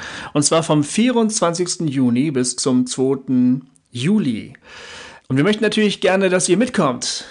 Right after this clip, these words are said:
Äh, wir möchten mit euch zusammen dahin fahren. Es sind allerdings nur zwanzig bis maximal fünfundzwanzig Plätze frei. Der Anmeldeschluss ist am ersten März,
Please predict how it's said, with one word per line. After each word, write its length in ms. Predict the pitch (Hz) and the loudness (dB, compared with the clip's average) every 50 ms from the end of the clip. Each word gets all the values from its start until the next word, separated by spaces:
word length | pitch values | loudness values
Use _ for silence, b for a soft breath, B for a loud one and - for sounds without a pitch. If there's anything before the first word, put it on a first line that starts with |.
| - - | -10 -4
Äh, 180 | 147 139 131 135 | -2 0 0 0
wir 100 | 139 143 | 0 0
möchten 260 | 151 156 156 156 160 | 0 -2 -2 0 0
mit 100 | 156 147 | 0 0
euch 160 | 135 139 147 | 2 0 -2
zusammen 380 | 151 - 151 143 160 165 170 143 | -2 -2 -2 0 0 0 2 2
dahin 260 | 127 117 113 113 113 | 0 0 0 0 -2
fahren. 480 | 113 - 113 104 104 104 107 110 107 B B B B B B B B B B B - | -2 -4 -6 -6 -4 -6 -6 -8 -8 B B B B B B B B B B B -6
Es 240 | 131 123 - - | -4 0 0 2
sind 480 | - 165 175 185 175 - - - - - - _ _ _ _ - | 2 2 2 0 0 -2 -2 -4 -6 -8 -14 _ _ _ _ 0
allerdings 540 | 147 151 156 151 151 160 170 156 - - 156 | 2 2 2 2 2 0 0 0 0 0 2
nur 480 | 156 165 180 185 190 190 185 185 185 | 2 4 4 4 4 2 2 0 -2
zwanzig 840 | - - - - 151 147 160 175 170 - - 170 165 160 160 - - - | -4 -4 -2 0 2 2 2 0 -2 -2 0 0 0 -2 -4 -6 -4 -2
bis 260 | 151 151 147 - - | -2 0 0 -2 -2
maximal 760 | 139 143 156 156 156 - - 156 156 156 151 147 147 147 151 | 0 0 -2 -2 -4 -4 -2 -2 -2 0 0 0 0 0 -2
fünfundzwanzig 840 | 151 - - 170 165 156 - 139 143 143 - 139 135 131 131 131 - | -2 -4 -4 -4 -2 -2 -2 -2 -2 -2 -2 -2 -2 -2 -4 -6 -8
Plätze 680 | - - 131 123 123 - - - 123 120 117 117 117 B B B B | -8 -4 -4 -4 -2 -2 -2 0 0 0 0 -2 -2 B B B B
frei. 540 | - - - - 175 175 139 107 104 - - - B B B B B B B B B B B B B B B B _ - | -8 -4 2 4 4 4 4 2 0 -4 -8 -18 B B B B B B B B B B B B B B B B _ -2
Der 120 | 120 110 | 0 2
Anmeldeschluss 560 | 143 180 196 202 196 196 190 - 190 190 196 | 2 2 2 2 0 0 0 0 0 0 0
ist 100 | 180 165 | 0 0
am 100 | 160 151 | 0 0
ersten 460 | 147 - 147 165 160 - - 143 131 | 0 0 0 -2 -2 -2 0 0 2
März, 680 | 127 120 117 113 131 185 220 - - - - - - | 2 2 2 2 0 0 0 -2 -2 -2 -4 -6 -10